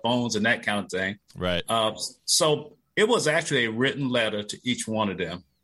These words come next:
Speaker 1: that I would basically give to them each week to read and ask them if they have any questions and that kind of thing. And I just, uh, kept writing them. And eventually, after fifty-two weeks, I said, "Well, I've written these letters for a year."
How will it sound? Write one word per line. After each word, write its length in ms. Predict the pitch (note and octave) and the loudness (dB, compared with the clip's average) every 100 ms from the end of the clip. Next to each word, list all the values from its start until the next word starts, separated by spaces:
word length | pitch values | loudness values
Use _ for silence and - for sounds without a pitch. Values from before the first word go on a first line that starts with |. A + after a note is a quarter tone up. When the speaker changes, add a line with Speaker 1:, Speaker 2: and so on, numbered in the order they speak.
| - | -2
Speaker 1:
that 100 | G#2 | 0
I 120 | G#2 | 0
would 220 | G2 D#2+ | -2 -4
basically 360 | A2 G#2+ G#2 F2+ | -2 0 -2 -2
give 220 | G#2 G#2 | -2 0
to 80 | G2+ | -2
them 200 | F#2+ G2 | -2 -2
each 220 | G2 - | -2 -4
week 320 | F#2+ F#2+ - - A#2 | -4 -4 -6 -10 -2
to 100 | A2 | 0
read 460 | G#2+ G#2 G#2+ - | 2 2 0 -4
and 120 | G#2 F#2+ | -4 -2
ask 200 | G2 - | -2 -2
them 80 | |
if 60 | F#2+ | 0
they 40 | |
have 140 | G#2 G2+ | 0 0
any 100 | G#2 | -4
questions 600 | - A#2 - A#2 A#2 - | 0 0 0 -4 -4 -2
and 60 | G#2 | -2
that 140 | G#2 | -2
kind 220 | G#2 G2+ | -4 -4
of 60 | - | -2
thing. 260 | G2+ A2 - _ _ _ _ | -2 -2 -6 _ _ _ _
And 320 | D#3+ F3 E3+ | 0 2 2
I 120 | D#3 D3+ | 2 2
just, 440 | D#3 D3+ - - | 2 2 0 -2
uh, 120 | D3+ | -2
kept 300 | - D3+ - | 0 -2 0
writing 340 | B2 D3 D3+ A#2+ | 0 0 0 -4
them. 260 | C3+ C#3 - - | -6 -8 -12 0
And 360 | B2 B2 A#2 | 2 2 2
eventually, 460 | A#2 A2 C#3+ - C3 | 0 2 0 0 0
after 200 | C3 A#2 | 0 -4
fifty-two 480 | - C#3+ C3 - C3 | -6 -4 -2 0 2
weeks, 300 | E3 E3+ C3 | 0 2 2
I 180 | A#2+ A#2+ | 2 0
said, 540 | - - C3+ B2+ B2 | -2 -4 0 2 0
"Well, 280 | A#3 C#4+ D4 | -4 -6 -6
I've 120 | F3+ - | -8 -4
written 240 | D3+ G3+ F3+ | 0 0 0
these 180 | E3 | 2
letters 260 | F3+ E3+ D#3 | 2 2 0
for 220 | - E3 | 2 2
a 40 | D3 | 2
year." 520 | C#3+ D3+ G#2+ F2 | 2 2 2 -2